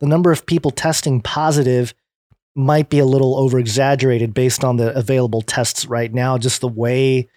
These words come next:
they spin the genetic material to, you know, give a positive or negative test on a, on,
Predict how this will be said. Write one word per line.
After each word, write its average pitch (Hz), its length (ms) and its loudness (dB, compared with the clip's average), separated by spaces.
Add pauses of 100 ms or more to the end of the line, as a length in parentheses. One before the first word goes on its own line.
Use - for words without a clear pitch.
(300)
they 120 160 -2
spin 135 400 0
the 131 80 2
genetic 123 380 -2
material 131 580 2
to, 113 320 -4 (180)
you 131 120 -4
know, 104 120 -2
give 117 240 -2
a 117 40 0
positive 113 420 -2
or 110 60 -4
negative 107 300 -4
test 117 300 -4
on 107 80 -4
a, 98 140 -4
on, 101 380 -10